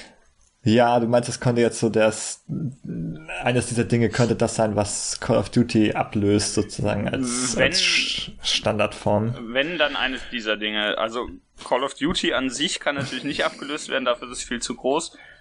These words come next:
Speaker 2: Dafür läuft auch im Moment das Neueste wohl viel zu gut rein, rein, äh, Marketing- und, äh, vorbestellungstechnisch.
Speaker 1: Natürlich, aber das verfolgt eben natürlich eine ganz bestimmte Art,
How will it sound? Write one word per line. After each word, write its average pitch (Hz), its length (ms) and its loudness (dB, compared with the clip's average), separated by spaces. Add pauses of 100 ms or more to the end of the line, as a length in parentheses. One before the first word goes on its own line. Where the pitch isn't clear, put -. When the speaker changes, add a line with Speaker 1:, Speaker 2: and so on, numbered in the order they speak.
(160)
Speaker 2:
Dafür - 240 -4
läuft 131 260 0
auch 135 120 -4
im 139 80 -2
Moment 131 180 -4
das 123 160 -2
Neueste 131 340 -2
wohl 120 120 0
viel 131 180 -4
zu - 160 -6
gut 123 260 -4
rein, 117 340 -2
rein, 113 360 -2
äh, 110 440 2 (100)
Marketing- 113 640 -2
und, 110 300 -6
äh, 110 220 0
vorbestellungstechnisch. 110 1160 -4
Speaker 1:
Natürlich, 113 560 2
aber 123 100 4
das 123 120 2
verfolgt 139 460 4
eben 120 520 0
natürlich 113 420 0
eine 110 80 4
ganz 107 240 2
bestimmte 113 420 0
Art, 110 460 0